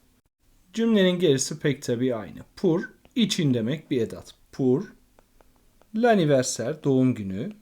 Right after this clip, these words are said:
L'anniversaire. De ile tamlama yapıyoruz ve özel isim Alice getirip yazıyoruz.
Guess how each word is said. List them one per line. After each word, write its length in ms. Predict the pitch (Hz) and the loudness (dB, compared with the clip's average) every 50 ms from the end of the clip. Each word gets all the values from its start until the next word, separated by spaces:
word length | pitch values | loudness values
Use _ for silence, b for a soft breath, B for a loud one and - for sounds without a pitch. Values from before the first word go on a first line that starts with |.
| _ - 147 | _ -16 -14
L'anniversaire. 1120 | 131 131 127 120 113 107 104 101 98 98 - - - - 95 85 90 95 107 151 214 208 - _ _ _ _ _ _ _ _ _ _ _ _ _ _ _ _ _ _ _ _ _ _ _ - | -10 -8 -8 -6 -6 -6 -8 -8 -10 -12 -12 -12 -12 -12 -12 -10 -10 -10 -8 -8 -10 -10 -12 _ _ _ _ _ _ _ _ _ _ _ _ _ _ _ _ _ _ _ _ _ _ _ 6
De 200 | 214 214 214 185 | 8 10 10 10
ile 180 | 160 160 160 156 | 8 4 2 0
tamlama 440 | - 175 160 151 147 147 151 147 139 | -2 -2 -2 0 0 0 2 2 2
yapıyoruz 560 | 123 120 - - 127 123 147 170 160 147 135 | 2 0 0 0 0 0 0 -2 -4 -4 -4
ve 180 | 135 139 - - | -4 -6 -4 -2
özel 340 | 185 185 175 165 175 160 143 | 0 0 2 4 4 4 4
isim 460 | 127 120 - - 117 113 175 240 254 - _ - | 4 0 -2 -4 -6 -6 -6 -8 -10 -8 _ 0
Alice 340 | 202 151 113 113 139 - - - - | 2 2 2 0 -4 -6 -8 -10 -8
getirip 480 | - - 127 - - 120 147 156 - - | -4 -4 -4 -4 -4 -6 -8 -8 -6 -6
yazıyoruz. 600 | 139 123 110 113 104 90 87 117 175 - - - | -6 -6 -6 -8 -10 -10 -12 -12 -14 -14 -16 -18